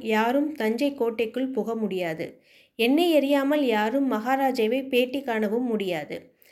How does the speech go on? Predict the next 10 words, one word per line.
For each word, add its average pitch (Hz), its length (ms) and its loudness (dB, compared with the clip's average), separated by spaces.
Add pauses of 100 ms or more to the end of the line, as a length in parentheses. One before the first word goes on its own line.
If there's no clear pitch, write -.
(200)
ஓலை 269 360 4
கொடுக்கவும் 220 520 -2
முடியாது. 202 440 -4 (540)
இதுவரையில் 254 720 0
இரண்டு 285 360 2
மூன்று 285 340 4
தடவை 214 440 0
வந்த 226 300 0
ஓலைகளை 226 580 2
நிறுத்திவிட்டேன்." 214 760 -2